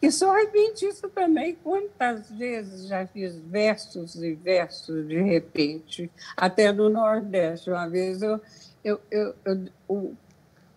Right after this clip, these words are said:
um cara lá na praia chamava François. Aí, François sem um dente na boca, chamava François.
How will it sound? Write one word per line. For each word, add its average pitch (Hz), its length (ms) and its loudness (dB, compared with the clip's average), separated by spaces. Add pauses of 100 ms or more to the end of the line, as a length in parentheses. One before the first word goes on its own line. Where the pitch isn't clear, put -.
um 180 140 2
cara 170 380 4
lá 175 340 0
na 160 240 -10
praia 165 540 -2
chamava 180 560 -6
François. 208 760 -4 (1080)
Aí, 202 560 0 (560)
François 247 1120 0
sem 254 420 -2
um 320 240 0
dente 240 460 -4
na 247 180 0
boca, 170 300 -6 (260)
chamava 185 500 -8
François. 190 520 -10